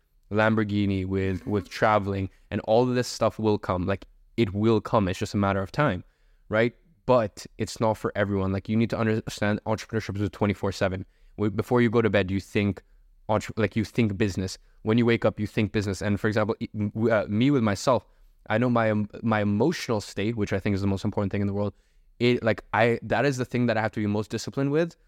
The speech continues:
You know, I've been meditating for so, so long because if I don't, like, I, the way I would consider it is just, like, a, a semi-depressed state consistently, right? Because n-, it, it's never enough. It is never enough. And I guess, like, going on a long tangent, but, like, it's,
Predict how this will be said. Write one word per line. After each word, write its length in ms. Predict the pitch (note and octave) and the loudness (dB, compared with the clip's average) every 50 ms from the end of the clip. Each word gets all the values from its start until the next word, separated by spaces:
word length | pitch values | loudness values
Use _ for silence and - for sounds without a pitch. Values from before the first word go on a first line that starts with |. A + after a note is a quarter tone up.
| _ _ _ _ _ _ _ _ - | _ _ _ _ _ _ _ _ -4
You 100 | A2+ A2 | -2 0
know, 140 | G#2+ A2 | 0 0
I've 120 | - G#2+ G#2 | 0 0 0
been 140 | A2+ A2 A2 | 2 2 2
meditating 520 | A2+ A2+ A2+ A2 - - A2 G#2+ G#2 G2 | 2 2 0 -2 -2 -2 -2 -2 -2 -4
for 120 | - - | -4 -6
so, 300 | G2+ - - - A#2+ A#2 | -8 -8 -4 -2 0 0
so 180 | G#2+ - A#2 G#2+ | 0 0 -2 0
long 260 | G#2 G#2+ G#2+ G#2 G2 | 2 2 2 0 0
because 240 | G2 G2+ - G2+ F#2+ - | -2 -2 -2 -4 -4 -4
if 100 | G#2+ - | -2 0
I 80 | A#2+ A2 | 0 0
don't, 300 | G2+ G2+ G2 B2 D#3+ - _ _ - - _ - | 2 2 0 0 -2 -2 _ _ -20 -20 _ -6
like, 180 | - G#2 F#2+ - - - | -6 -6 -6 -6 -6 0
I, 180 | F#2 G2+ G#2+ A2 A2 G#2 - | 2 4 4 4 2 0 -2
the 160 | A2 G#2+ G#2+ | -4 -4 -2
way 220 | G#2+ A2 A#2 B2 B2+ | 2 2 4 4 4
I 40 | |
would 120 | B2 A#2 G#2 | 4 2 0
consider 340 | - A2 F#2+ - A#2+ C3 C3+ | -2 -4 -4 -2 -2 0 0
it 80 | B2 | 0
is 100 | G#2+ F#2+ | 0 0
just, 200 | G2 G2 - - | -2 -4 -2 -2
like, 200 | G2 G2 - - _ _ _ _ _ _ _ - | -4 -4 -4 -8 _ _ _ _ _ _ _ -2
a, 100 | G2+ - - _ _ _ - - - _ _ - - - | -2 -2 -2 _ _ _ -14 -14 -14 _ _ -20 -10 -10
a 60 | G#2+ | -8
semi-depressed 840 | - - - - - A#2 A#2 A#2+ A2+ A2 - - - G#2 G2 - - | -8 -6 -6 0 2 4 4 4 2 2 0 2 0 0 0 0 -6
state 280 | - - F#2+ F2 D#2+ - _ _ - | -6 -4 -4 -4 -4 -8 _ _ -16
consistently, 640 | - - F#2+ - A2 G2 - - F2 G2 F#2 F2+ F2+ - - - - _ _ _ _ _ - | -8 -8 -4 -2 -2 -2 -2 -4 -4 -4 -4 -6 -6 -8 -16 -20 -20 _ _ _ _ _ -4
right? 340 | G2+ G2+ G2 G#2 - - G2+ | 2 2 4 2 2 0 -2
Because 360 | A2 G#2 - A#2 G#2+ G2 F#2+ - A#2 | -2 0 2 0 0 0 -4 -4 -2
n-, 140 | A2 A#2 - | -2 -2 0
it, 140 | - A#2 G#2+ | -2 0 2
it's 320 | A#2 A2+ - - - - - | 2 0 0 -2 -4 -2 2
never 300 | A2+ A2+ A2+ G#2 G#2+ G2 | 2 2 4 2 2 0
enough. 420 | F#2+ F#2+ F2+ - - - - - _ _ _ _ - - - | 0 0 -2 -4 -8 -12 -20 -20 _ _ _ _ -20 -12 -6
It 100 | A2 G#2 | -2 0
is 120 | G#2 G2 G2+ | 0 2 2
never 240 | G#2+ G#2+ G2+ G2+ | 2 2 4 4
enough. 220 | G2 F#2+ G2 F#2+ - | 2 2 0 -2 -2
And 140 | G2 G2 F2+ | -2 -2 0
I 100 | G2 G2+ | 0 2
guess, 240 | G2+ G2+ - - | 0 0 0 0
like, 240 | G2+ F#2 G2 - - _ _ - - - - - - - _ - _ _ - - G2+ | -2 -2 -2 -6 -12 _ _ -20 -20 -20 -20 -20 -20 -20 _ -20 _ _ -8 -4 0
going 180 | G2+ G2+ G2+ | 2 4 4
on 80 | G2+ G2+ | 4 4
a 40 | G2 | 2
long 200 | G2 G2 G2+ G2 | 2 2 0 0
tangent, 400 | - G2+ G2 G2+ F#2+ G2+ F#2+ F#2+ | 0 0 0 0 0 0 0 2
but, 120 | G2 F#2+ | 2 2
like, 200 | F#2+ F#2 F2+ - | 0 0 -2 -4
it's, 460 | - G2+ G2 - - - - - - | -4 -4 -4 -6 -8 -14 -14 -14 -14